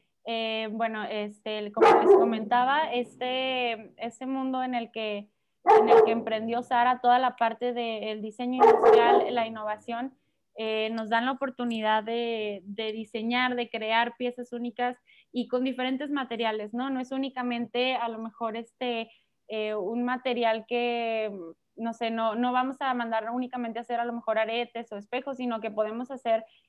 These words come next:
N cantidad de cosas. Por ahí, este,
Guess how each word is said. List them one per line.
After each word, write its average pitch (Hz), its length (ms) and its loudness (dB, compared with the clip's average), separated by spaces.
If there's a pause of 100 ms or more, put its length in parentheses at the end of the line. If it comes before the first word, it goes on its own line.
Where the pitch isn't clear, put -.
N 247 260 -4
cantidad 240 440 -2
de 226 100 -4
cosas. 269 320 -8
Por 247 180 -6
ahí, 233 280 -2
este, 226 560 -6